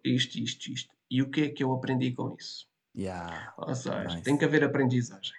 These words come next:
Speaker 2: Yeah.
Speaker 1: Porque as coisas, correr bem ou correr mal é um resultado, de qualquer das formas.
Speaker 2: Uhum.
Speaker 1: Nós tendemos a olhar sempre ao que correu bem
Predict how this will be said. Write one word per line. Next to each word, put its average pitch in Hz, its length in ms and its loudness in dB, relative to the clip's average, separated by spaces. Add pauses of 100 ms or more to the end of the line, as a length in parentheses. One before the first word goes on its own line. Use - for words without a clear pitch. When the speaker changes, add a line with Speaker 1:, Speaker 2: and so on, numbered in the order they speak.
(340)
Speaker 2:
Yeah. 85 260 -4 (300)
Speaker 1:
Porque 151 240 6
as 151 100 4
coisas, 156 420 2 (1300)
correr 185 300 6
bem 127 280 8
ou 123 80 6
correr 127 260 2
mal 123 280 8
é - 20 8
um 131 60 6
resultado, 127 460 0
de - 40 -20
qualquer - 240 -4
das 120 100 2
formas. 120 380 -6 (420)
Speaker 2:
Uhum. 117 300 4 (420)
Speaker 1:
Nós 143 200 6
tendemos 147 300 10
a 131 40 6
olhar 135 240 4
sempre 127 260 2
ao 123 80 2
que - 100 -14 (200)
correu 120 400 4
bem 139 280 8